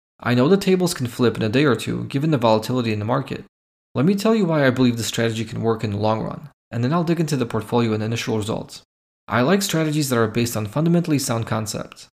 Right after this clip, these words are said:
and I believe the four-factor stock selection process used by the underlying index that S C H D is built on makes sense.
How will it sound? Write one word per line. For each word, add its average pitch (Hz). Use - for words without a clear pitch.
and 117
I 120
believe 123
the 143
four-factor 156
stock 131
selection 107
process -
used 165
by 180
the 147
underlying 123
index 143
that 101
S 147
C 165
H -
D 110
is 104
built 143
on 120
makes 170
sense. -